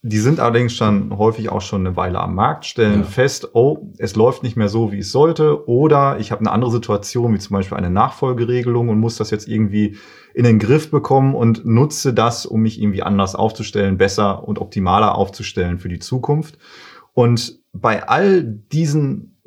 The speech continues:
Speaker 1: Voraussetzungen ist es aber in aller Regel so, dass der Unternehmenslenker, die Unternehmenslenkerin immer auch schon genau diese Unternehmensbrille aufhat, die auch links und rechts einfach Scheuklappen hat. Das heißt,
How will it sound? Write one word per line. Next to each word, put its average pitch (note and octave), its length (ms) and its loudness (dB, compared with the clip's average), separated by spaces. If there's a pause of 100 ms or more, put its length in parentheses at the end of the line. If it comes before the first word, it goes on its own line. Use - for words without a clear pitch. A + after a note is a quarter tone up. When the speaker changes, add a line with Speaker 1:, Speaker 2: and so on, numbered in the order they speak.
Speaker 1:
Voraussetzungen A#2 800 0
ist B2 80 -4
es C3 140 -6
aber A#2 480 0
in A2 200 0
aller A#2+ 240 2
Regel G#2 280 -2
so, A#2 420 -2 (380)
dass G#2+ 200 -4
der G2+ 140 0
Unternehmenslenker, C3 720 -2
die G#2+ 100 -2
Unternehmenslenkerin A2+ 1000 -2 (300)
immer C3 280 4
auch A2 140 2
schon G#2+ 500 0
genau G#2+ 300 4
diese G#2+ 180 0
Unternehmensbrille G#2 800 0
aufhat, A#2 560 -2 (420)
die A#2+ 260 0
auch B2 300 2
links A2 260 0
und D3 120 -2
rechts G2+ 340 -4
einfach A#2 260 -6
Scheuklappen G#2+ 680 -2
hat. - 340 -8
Das F#2+ 140 -8
heißt, - 380 0